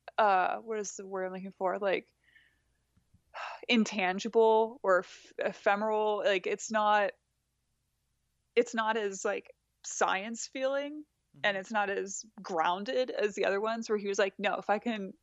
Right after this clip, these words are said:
Speaker 1: in the previous films when he was like, "If I can just get the fucking brain working, if I can get the nervous system back up, if I can get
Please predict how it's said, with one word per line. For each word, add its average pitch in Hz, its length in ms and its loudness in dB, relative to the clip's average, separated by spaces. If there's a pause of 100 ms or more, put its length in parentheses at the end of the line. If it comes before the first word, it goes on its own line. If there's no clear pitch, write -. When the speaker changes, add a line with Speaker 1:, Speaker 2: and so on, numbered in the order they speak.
Speaker 1:
in 226 160 2
the 220 80 -2
previous 262 440 2
films 196 380 0
when 196 100 -6
he 196 100 -6
was 196 100 -2
like, 190 160 2
"If - 140 -4
I 214 100 4
can 247 140 -4
just 254 240 -6 (140)
get 220 180 4
the 220 140 -4 (240)
fucking 214 340 0
brain 190 360 -4
working, - 420 -4
if - 140 -6
I 196 80 0
can 196 160 -12
get 202 240 -4
the 208 100 2
nervous 190 400 2
system 190 340 0
back 185 260 0
up, - 220 0
if - 140 -2
I 180 80 2
can 196 200 -6
get 202 220 4